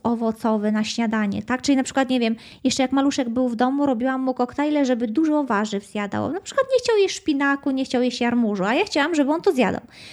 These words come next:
To mu robiłam codziennie koktajl albo z jarmużu, albo ze szpinaku, oczywiście z dodatkiem banana, bo inaczej by nie dało rady. Więc tak, najpierw Michał robił mus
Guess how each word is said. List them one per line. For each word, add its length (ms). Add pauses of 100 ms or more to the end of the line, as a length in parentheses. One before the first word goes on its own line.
(140)
To 180
mu 60
robiłam 320
codziennie 500
koktajl 420
albo 240
z 20
jarmużu, 460
albo 260
ze 100
szpinaku, 400
oczywiście 320
z 40
dodatkiem 400
banana, 380
bo 100
inaczej 340
by 100
nie 120
dało 220
rady. 280 (480)
Więc 120
tak, 200
najpierw 320
Michał 400
robił 460
mus 380